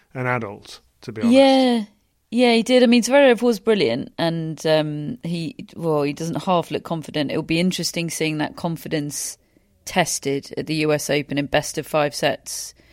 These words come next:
Speaker 2: You know, against, I, I, I do expect him to, to come through the early rounds and, you know, make it to a big match deep in the tournament. Um,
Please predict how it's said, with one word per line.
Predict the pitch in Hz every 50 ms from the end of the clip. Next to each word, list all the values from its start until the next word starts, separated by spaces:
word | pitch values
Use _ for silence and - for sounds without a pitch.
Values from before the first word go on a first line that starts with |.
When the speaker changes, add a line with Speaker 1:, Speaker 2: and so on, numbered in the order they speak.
| _ _ _ _ _ _
Speaker 2:
You | - - 156
know, | 147 139 139 135 -
against, | - 147 - 160 151 151 151 - - - _ _ _ _ _ _ _ _ _ -
I, | - - - - 127 - _ -
I, | 147 - - -
I | - 156
do | 139 - 170
expect | 165 120 - - - 165 - - -
him | 139 156 147
to, | - - 143 143 143 143 151
to | _ - - 165
come | - - 151 151
through | - - 156 151 143 143
the | 139 151 151
early | 147 143 139 143 143
rounds | 147 143 143 143 139 143 143 139
and, | 147 151 143 139 139 139 139 135 _ _ _ _ _ _ _ _
you | - 151
know, | 147 139
make | 143 160 160 160 165 165 - -
it | - - -
to | - - 151 143 139 139 - _ _ _ _ _ _ -
a | - 151
big | 123 - - 160 156 - -
match | 151 156 151 139 - - - - - -
deep | 156 147 147 160 -
in | 160 143 143
the | 143
tournament. | - - 165 156 147 - - - - - - - - - - _ _ _ _ _ _ - - _ _ _ _ _ _
Um, | - 147 147 143 139 135 135 135 135 135 135 139 -